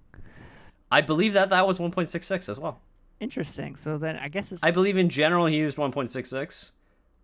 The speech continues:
Speaker 1: Sometimes, some of them I believe are in the standard aspect ratio of one point eight five. Some of his very early films are in four by three. So one point three three to one. I think he used it because I think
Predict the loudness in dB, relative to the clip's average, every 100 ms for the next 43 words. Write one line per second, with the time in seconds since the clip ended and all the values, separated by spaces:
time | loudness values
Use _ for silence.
0 | _ _ -4 2 2 2 2 2 0 0
1 | 2 2 0 0 0 0 -2 -4 -6 -4
2 | -2 -4 -6 -14 _ _ _ -8 -6 -6
3 | -6 -6 -4 -4 -6 -6 -10 -6 -6 -8
4 | -6 -6 -6 -10 _ _ _ _ _ _
5 | _ _ _ _ -6 -2 0 -2 -4 -2
6 | 2 4 2 2 2 0 0 0 2 0
7 | -4 -2 0 -2 -6 -8 -6 -6 -8 -10
8 | -6 -4 -2 -2 -4 -6 -6 -8 _ _
9 | _ _ -20 -20 _ _ _ _ _ _
10 | _ -12 -4 -2 -2 -6 -6 -8 -8 -10
11 | -8 -8 -8 -10 -14 _ _ _ _ _
12 | _ _ -10 -8 -8 -8 -6 -6 -8 -10
13 | -10 -10 -10 -12 -14 -20